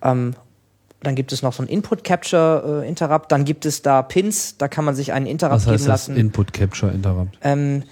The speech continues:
Speaker 1: man kann, wenn man sehr genau Zeiten messen möchte, lässt man diesen Zähler halt einfach laufen, der läuft dann durch, der zählt dann beispielsweise von null bis zweihundertfünfundfünfzig und fängt wieder vorne an. Und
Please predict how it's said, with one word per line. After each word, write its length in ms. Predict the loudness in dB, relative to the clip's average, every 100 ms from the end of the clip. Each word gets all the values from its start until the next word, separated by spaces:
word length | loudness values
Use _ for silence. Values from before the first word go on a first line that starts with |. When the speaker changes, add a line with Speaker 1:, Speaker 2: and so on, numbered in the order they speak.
| -10
Speaker 1:
man 160 | -6 -4
kann, 440 | -2 -2 -2 0
wenn 100 | 0
man 160 | 0 0
sehr 180 | 0 0
genau 320 | 2 2 2
Zeiten 460 | 0 -2 0 0
messen 320 | 0 0 0 2
möchte, 260 | 2 0
lässt 220 | -2 -2
man 100 | -2
diesen 220 | -4 -4 -2
Zähler 340 | 2 4 4
halt 160 | 0 -4
einfach 300 | -6 -8 0
laufen, 320 | 0 0 0
der 80 | 0
läuft 240 | 0 -2
dann 100 | -2
durch, 220 | 0 2
der 100 | 0
zählt 280 | 0 2 2
dann 120 | 0
beispielsweise 540 | 0 -4 -2 -2 -2 -2
von 160 | 0
null 200 | 4 2
bis 180 | 2 -4
zweihundertfünfundfünfzig 920 | -2 -2 0 -2 0 0 0 -4 -4
und 100 | -2
fängt 200 | -2 0
wieder 140 | 0
vorne 300 | 2 2 2
an. 180 | 2 -2 -4 -12 -20 -4
Und 320 | -2 -2 -6